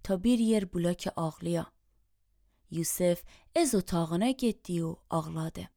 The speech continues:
Ondan sonra izini yudi o yazıya çıxdı.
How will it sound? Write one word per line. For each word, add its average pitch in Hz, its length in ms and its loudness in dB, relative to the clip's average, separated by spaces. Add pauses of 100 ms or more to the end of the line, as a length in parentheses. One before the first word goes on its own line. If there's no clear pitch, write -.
(1000)
Ondan 370 340 8
sonra 302 580 6
izini 185 480 2
yudi 285 360 4
o 277 120 6
yazıya 185 560 2
çıxdı. - 460 -8